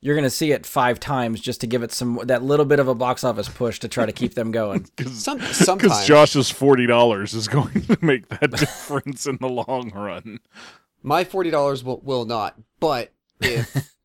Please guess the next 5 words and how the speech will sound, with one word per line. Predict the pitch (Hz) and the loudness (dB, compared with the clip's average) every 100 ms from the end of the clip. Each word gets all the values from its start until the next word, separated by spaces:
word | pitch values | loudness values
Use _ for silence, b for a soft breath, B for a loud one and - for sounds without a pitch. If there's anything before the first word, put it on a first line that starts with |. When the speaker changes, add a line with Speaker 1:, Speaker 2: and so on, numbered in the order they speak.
| _ | _
Speaker 1:
<laughs> | _ | _
Speaker 3:
constantly | - - - 139 143 139 - - 139 120 127 131 131 127 123 120 - _ _ _ _ _ _ _ _ _ _ _ _ _ _ - | -18 -18 -14 -6 -6 -4 -8 -6 -8 -8 -12 -10 -8 -8 -10 -14 -18 _ _ _ _ _ _ _ _ _ _ _ _ _ _ -14
cutting | - 156 139 127 | -4 -2 -2 -6
something | - 139 - 120 110 | -6 -8 -8 -10 -6
down, | 123 127 123 110 107 | -6 -4 -4 -6 -10